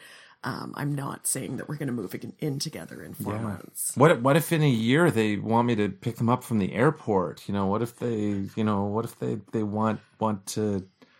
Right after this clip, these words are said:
Speaker 2: um, go on vacation together eventually? You know, it's
Speaker 1: See, those things don't worry me. It's more like,
Speaker 2: <laughs>
Speaker 1: what if they wanna gaze into my eyes? <laughs> What if they, like,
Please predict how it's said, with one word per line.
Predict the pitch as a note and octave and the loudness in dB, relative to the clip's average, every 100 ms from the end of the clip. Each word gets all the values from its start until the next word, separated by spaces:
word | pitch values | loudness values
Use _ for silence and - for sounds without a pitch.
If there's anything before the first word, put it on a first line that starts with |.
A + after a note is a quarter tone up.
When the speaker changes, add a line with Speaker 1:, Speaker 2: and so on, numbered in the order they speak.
| _ _ - | _ _ -4
Speaker 2:
um, | G2+ G2+ G2 F#2 | -2 0 -2 0
go | A#2 | -2
on | A2+ | 0
vacation | G#2+ F#2+ B2+ D#3 - A#2 | -2 -2 -2 -2 -2 -2
together | G2 F#2+ G2+ F2+ | -2 -2 -4 -6
eventually? | F#2+ G2+ G2 - - - | -4 -4 -6 -8 -12 -10
You | G#2+ | -8
know, | G2+ G2+ G2+ | -8 -8 -10
it's | G#2 - - - | -10 -10 -8 -2
Speaker 1:
See, | - | 2
those | G#3 C#4 C#4+ | 4 4 6
things | A3 F3+ | 6 6
don't | F3 D#3+ | 6 6
worry | D#3+ G#3 F3 D#3+ | 6 8 8 6
me. | D#3 D#3 | 4 6
It's | D#3 G3 | 6 8
more | G3 G3+ | 10 10
like, | D#3+ - | 8 6
Speaker 2:
<laughs> | - B2 D3+ | 2 2 6
Speaker 1:
what | F3+ | 8
if | F#3+ | 8
they | F#3+ F3 | 10 8
wanna | F#3+ F#3 | 10 8
gaze | D3+ F#3 G3 F#3 | 8 8 10 10
into | F#3 F#3+ | 10 10
my | E3+ E3+ | 10 10
eyes? | F#3+ G3 F3 F3 C3 - G3 | 10 10 10 10 8 8 6
<laughs> | B4 G4 A3+ D3+ - C#3+ - - B2+ - - - - - - | 6 6 6 4 4 0 0 -2 -4 -2 -4 -4 -8 -8 -2
What | F3 F#3 | 4 6
if | F3 | 8
they, | F3+ F3+ | 10 10
like, | E3 D#3+ - | 10 6 0